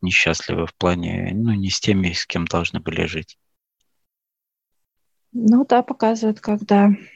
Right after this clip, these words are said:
Speaker 2: ищет, ищет. Э, ну, как показывают, соединяется, а думает, что это как вот, э, ну, как половинки, да, понимание у людей.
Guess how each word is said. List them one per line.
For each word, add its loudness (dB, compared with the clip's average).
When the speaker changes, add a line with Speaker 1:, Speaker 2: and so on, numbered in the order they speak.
Speaker 2:
ищет, 0
ищет. 0
Э, -2
ну, 4
как 0
показывают, 0
соединяется, 4
а 0
думает, 8
что 4
это 4
как -2
вот, 2
э, -2
ну, 6
как -6
половинки, 4
да, 4
понимание 4
у 2
людей. 2